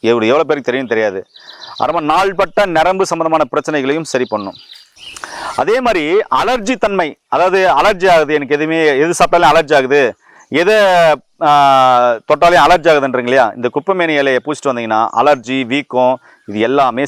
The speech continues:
சரியாகும். சர்மம், சர்மம் சார்ந்த பிரச்சனைகளுக்கும் இது அற்புதமான தீர்வை தரும். குப்பைமேனியை எப்படி பூசணுன்றது நிறைய பேர் கேக்குறீங்க. குப்பைமேனியை ஆண்களா இருந்தா சந்தனம் அரை-, சந்தனத்தோட க-, அரைந்து அரைச்சி பூசணும். பெண்களா இருந்தா மஞ்சளோட கலந்து அரைச்சி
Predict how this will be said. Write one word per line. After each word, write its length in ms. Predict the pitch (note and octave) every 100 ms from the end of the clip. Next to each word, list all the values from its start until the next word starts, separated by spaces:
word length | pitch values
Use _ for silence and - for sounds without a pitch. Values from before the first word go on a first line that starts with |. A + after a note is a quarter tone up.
| -
சரியாகும். 400 | A2+ G#2 G2 F#2 _ _ _ _ - - - - - - - -
சர்மம், 440 | - C4 C4 C4 B3 - -
சர்மம் 320 | E3+ G3+ G3+
சார்ந்த 220 | F#3 F#3 F#3+
பிரச்சனைகளுக்கும் 680 | E3 F3 E3+ D3+ C3+ G#3+ D#3+ A#2 B2
இது 80 | A#2+
அற்புதமான 400 | B2 D3 D3 D3+ -
தீர்வை 200 | C3 A2+
தரும். 180 | G2+ - _ -
குப்பைமேனியை 520 | A3 D#4+ D4+ C4+ A3+ G3+ G#3+ F#3+
எப்படி 160 | C4 A#3
பூசணுன்றது 520 | G3+ G3+ G3 F#3 F3+ D3+
நிறைய 140 | E3
பேர் 120 | F3+ D#3
கேக்குறீங்க. 340 | C#3 B2 G#2+ G2+ C3+ D#3+ _ _ _ _ _ -
குப்பைமேனியை 540 | D3 G#3+ G3+ F3+ F#3 D3+
ஆண்களா 300 | F3 F#3 E3+
இருந்தா 180 | D#3 E3+ F3+
சந்தனம் 420 | C#3+ D3+ E3 E3 D3+
அரை-, 180 | C3+ D3 -
சந்தனத்தோட 420 | D3 D#3 D3 D#3 E3
க-, 80 | C3+ C3
அரைந்து 300 | C3+ D3 E3+ B2
அரைச்சி 240 | B2 C#3 C3
பூசணும். 440 | B2 - A2+ A2 G2+ -
பெண்களா 320 | E3+ F#3 F3
இருந்தா 260 | D3+ D3 D#3 E3+ B2+
மஞ்சளோட 380 | C3+ D3+ C#3+ D3+ -
கலந்து 320 | C#3+ D#3 E3 G#3 -
அரைச்சி 220 | B2 C3